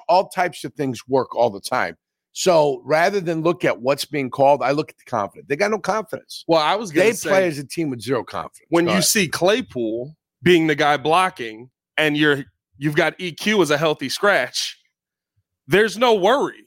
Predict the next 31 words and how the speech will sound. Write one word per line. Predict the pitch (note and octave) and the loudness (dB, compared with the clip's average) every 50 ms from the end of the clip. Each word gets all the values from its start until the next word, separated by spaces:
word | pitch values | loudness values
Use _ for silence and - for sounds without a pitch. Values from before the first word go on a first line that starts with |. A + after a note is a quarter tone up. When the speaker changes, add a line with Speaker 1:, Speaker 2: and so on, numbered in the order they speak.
| _ _ _ _ _ _ _ _ - | _ _ _ _ _ _ _ _ 0
Speaker 2:
by | F#3+ F3+ E3+ | 0 0 0
Speaker 1:
Yeah. | - | 0
Speaker 2:
Claypool | - F#3+ G3 F3+ E3 D3+ - D#3 C#3+ B2 G#2+ - - _ _ _ _ _ | 0 0 2 2 2 0 -4 -8 -6 -6 -8 -10 -14 _ _ _ _ _
Speaker 1:
Well | - - | 0 2
Speaker 2:
that, | G3+ F#3 F3 - | 2 2 2 2
"Oh, | E3+ G#3+ A#3 G3 | 4 4 4 4
I'm | D#3 D#3 F3+ F#3+ | 4 2 0 0
not | F3+ F3 E3 | -2 -2 0
gonna | E3 E3 D#3 | -2 -4 -2
play | - G#3 G#3+ G3 | 0 2 2 2
this | F3+ D3 C#3+ C3+ - C3 | 2 0 -4 -8 -8 -12
week." | A#2+ G#2+ - _ - - | -14 -16 -16 _ -6 0
Speaker 1:
Well, | F3+ E3+ E3 | 2 2 2
when | E3+ E3 | 2 0
they | E3+ E3+ E3 | 0 0 0
have | E3 D3+ D#3 | 0 -4 -4
to | - C#3 C#3 B2 - A#2+ B2 | -8 -10 -10 -10 -8 -6 -4
announce | B2 C3 C3 C3 - - | -4 -2 -2 -4 -4 -2
thirteen | - B2+ A2 - - A2 G2+ | -2 -2 -2 -2 -6 -6 -6
starters | - - - A#2+ A2+ G#2 F2 F2 E2+ - - - | -4 -2 0 0 0 0 -2 -6 -8 -8 -4 -2
Speaker 2:
Yeah. | C3+ A#2+ | -2 -2
Speaker 1:
because | - - A2 F#2+ G2+ | -2 -4 -10 -10 -10
you've | A2 G#2 F#2+ | -12 -8 -6
gotta | G#2+ G2+ F2+ | -4 -4 -6
placate | - - - G#2+ G2+ - - G#2 F#2 F#2 E2+ D#2 - _ | -6 -6 -6 -6 -6 -6 -4 -4 -4 -2 -4 -6 -8 _
the, | F2 F2 F2+ F2 F2 D#2+ D#2+ D#2+ | -10 -6 -6 -4 -4 -6 -8 -8
the, | D#2+ F2+ E2+ E2 E2 D#2+ | -6 -6 -6 -6 -8 -8
the | F2 F2+ F2 D#2+ D#2 D2+ C#2+ _ _ _ _ _ - - - - _ _ _ _ _ _ _ _ _ - _ _ _ _ _ _ - | -6 -6 -4 -6 -8 -12 -14 _ _ _ _ _ -20 -16 -16 -16 _ _ _ _ _ _ _ _ _ -20 _ _ _ _ _ _ -6
sensibilities | - - C3+ B2 - - G2 G#2 B2 A#2+ A#2+ A2 G#2 F#2+ F#2+ F2 - - - - - | -4 -2 -2 -2 -2 -4 -2 0 2 2 2 2 0 0 -2 -2 -4 -4 -4 -4 -2
of, | G2 G2+ F#2+ F#2+ F2+ D#2 D2 - - | 0 2 2 0 -2 -6 -10 -4 0
of | G#2 G2+ F2 E2 E2 | 0 0 0 -2 -10